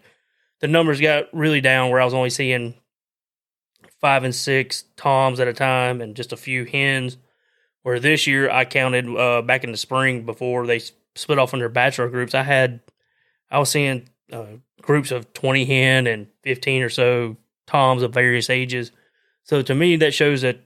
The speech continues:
uh, turkeys are starting to proliferate and come back here. Uh, like I said, for a while there, the numbers dropped for whatever reason. Don't know why. To me,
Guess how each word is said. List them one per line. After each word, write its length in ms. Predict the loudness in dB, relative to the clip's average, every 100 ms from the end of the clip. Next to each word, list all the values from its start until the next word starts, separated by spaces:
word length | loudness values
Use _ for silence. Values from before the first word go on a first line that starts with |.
| _
uh, 200 | -6 -6
turkeys 380 | -2 -2 -2 -2
are 20 |
starting 240 | 0 0 0
to 80 | -4
proliferate 720 | -6 -4 -4 0 0 0 -2 _ _ _ _ _ _ -12
and 160 | -6
come 200 | 0 2
back 300 | 2 0 -2
here. 300 | -4 -6 -6 -12 _ _ _ -20
Uh, 120 | -20 -20 _ _
like 140 | -16
I 60 | -4
said, 180 | -2 0
for 80 |
a 60 | 2
while 300 | 2 2 2
there, 200 | 2 2
the 120 | 2
numbers 280 | 0 -2 -4
dropped 520 | -2 0 0 -2 -12
for 320 | -12 -8 -6 -8 -14
whatever 380 | -6 0 0 2
reason. 260 | 2 0 0
Don't 140 | -2
know 80 | -2
why. 400 | 0 2 2 -2 -10
To 80 | -2
me, 460 | 2 4 2 -2